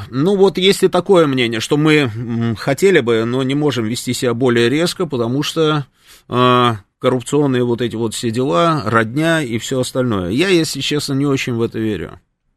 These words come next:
Ну, не очень. Это все напоминает, знаете, такой шаблон, такую матрицу, а, такую мантру.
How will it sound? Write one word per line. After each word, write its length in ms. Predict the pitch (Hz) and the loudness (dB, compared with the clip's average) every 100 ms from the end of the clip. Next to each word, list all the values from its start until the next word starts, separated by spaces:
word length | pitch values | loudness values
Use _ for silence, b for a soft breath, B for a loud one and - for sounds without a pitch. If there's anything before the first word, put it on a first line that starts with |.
| _ _ _ _ _ _ _ _ _ | _ _ _ _ _ _ _ _ _
Ну, 120 | - | -4
не 100 | 180 | 2
очень. 380 | 190 135 - 95 | 4 4 0 -4
Это 160 | 151 151 | -6 -6
все 300 | - 165 135 | 0 0 0
напоминает, 600 | 123 139 147 151 151 131 | -2 -4 -2 -2 -2 -2
знаете, 540 | 143 151 127 117 90 | -2 -2 -2 -2 -4
такой 320 | 101 120 123 113 | -6 -8 -6 -4
шаблон, 540 | - 139 123 143 127 | -2 -2 0 0 0
такую 320 | 127 127 120 | -2 -2 0
матрицу, 760 | 120 143 135 117 - 95 80 - b b b _ | 0 0 -2 -4 -6 -6 -8 -10 b b b _
а, 240 | 101 107 98 | -4 -2 -4
такую 260 | 110 131 | -2 2
мантру. 720 | 120 127 139 123 104 90 80 | 4 4 4 0 -2 -4 -6